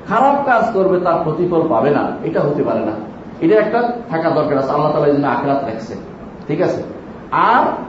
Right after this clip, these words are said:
যে ব্যক্তি প্রথমে তৈরি করতে পারে সে শেষও তৈরি করতে পারে, এটার জন্য আল্লাহ তাআলা প্রমাণ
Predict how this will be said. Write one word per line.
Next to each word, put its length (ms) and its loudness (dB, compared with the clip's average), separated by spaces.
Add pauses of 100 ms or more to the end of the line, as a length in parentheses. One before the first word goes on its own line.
(280)
যে 220 6
ব্যক্তি 520 0
প্রথমে 440 4
তৈরি 300 2
করতে 320 4
পারে 400 6
সে 160 2
শেষও 420 2
তৈরি 220 4
করতে 240 2
পারে, 240 4
এটার 340 2
জন্য 140 0
আল্লাহ 180 2
তাআলা 160 0
প্রমাণ 260 0